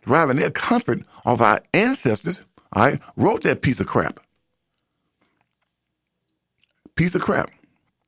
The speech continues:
And add insult to injury, our elders, our ancestors even fought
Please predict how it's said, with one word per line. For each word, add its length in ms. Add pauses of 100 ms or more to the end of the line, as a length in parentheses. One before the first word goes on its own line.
(800)
And 140
add 220
insult 320
to 80
injury, 480 (400)
our 280
elders, 500
our 260
ancestors 420 (160)
even 240
fought 420